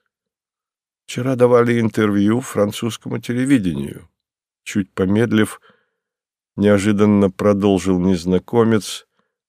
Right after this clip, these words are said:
уже по-русски, слегка картавя. Заметив удивление в её глазах, торопливо добавил: «Мне понравилось. Очень. Такие интересные наблюдения.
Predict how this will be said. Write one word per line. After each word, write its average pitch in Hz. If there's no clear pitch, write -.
уже 98
по-русски, 110
слегка 98
картавя. 90
Заметив 117
удивление 120
в 107
её 113
глазах, 110
торопливо 110
добавил: 107
«Мне 98
понравилось. 98
Очень. 107
Такие 113
интересные 104
наблюдения. 92